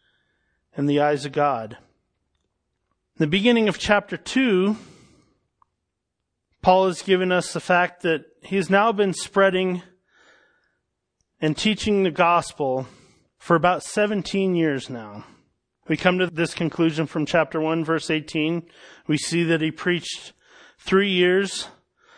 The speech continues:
from the time of his conversion in Damascus in Arabia. And he left Damascus after three years,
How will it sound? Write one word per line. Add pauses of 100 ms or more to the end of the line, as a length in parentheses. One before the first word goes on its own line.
(160)
from
the
time
of
his
conversion (640)
in
Damascus (440)
in
Arabia. (1200)
And
he
left
Damascus
after
three
years,